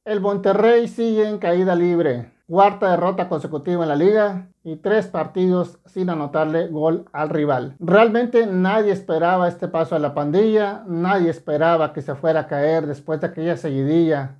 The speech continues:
en el mes pasado. Y lo peor de todo es que nadie ve la manera de que este Monterrey levante y retome la senda del triunfo. De estos cuatro derrotas, yo saco un común denominador,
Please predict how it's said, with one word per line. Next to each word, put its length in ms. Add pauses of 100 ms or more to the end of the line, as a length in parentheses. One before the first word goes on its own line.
en 180
el 100
mes 200
pasado. 600 (420)
Y 80
lo 160
peor 200
de 100
todo 440
es 160
que 160
nadie 360
ve 340 (340)
la 280
manera 640 (260)
de 180
que 120
este 200
Monterrey 460
levante 720 (340)
y 120
retome 500
la 160
senda 280
del 200
triunfo. 320 (240)
De 260
estos 240
cuatro 400
derrotas, 680
yo 280
saco 600
un 240
común 420
denominador, 640